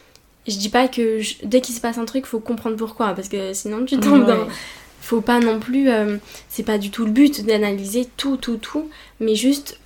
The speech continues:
Speaker 1: accepter, euh, comprendre, s'écouter, écouter ses émotions, euh, écouter la manière dont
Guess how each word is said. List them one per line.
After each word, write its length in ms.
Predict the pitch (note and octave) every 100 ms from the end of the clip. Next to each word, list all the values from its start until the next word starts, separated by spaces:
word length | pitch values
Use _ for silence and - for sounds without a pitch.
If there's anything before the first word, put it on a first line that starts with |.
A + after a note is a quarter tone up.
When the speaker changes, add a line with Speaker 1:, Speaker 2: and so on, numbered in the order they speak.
| -
Speaker 1:
accepter, 720 | A3+ A3+ A#3+ A3+ - A3 C4+ C#4 - - - _ -
euh, 200 | G3+ G3+
comprendre, 760 | - C#4 C4+ A3 G#3 A3 B3 C#4+ - _ _ -
s'écouter, 640 | - - B3 B3 A#3 A3 A3 - -
écouter 360 | G#3+ - A#3
ses 260 | A3 A3 G#3
émotions, 560 | A3+ A3+ A3+ A3 G#3+ G#3+ - - _ -
euh, 600 | G#3 G#3 G3 G3 G3 G3 - - _ _ _ _ _ _ _ _ _ _
écouter 440 | A3+ A3+ A3 B3
la 80 | A#3
manière 380 | G#3+ G#3+ A3+ B3+
dont 140 | A3+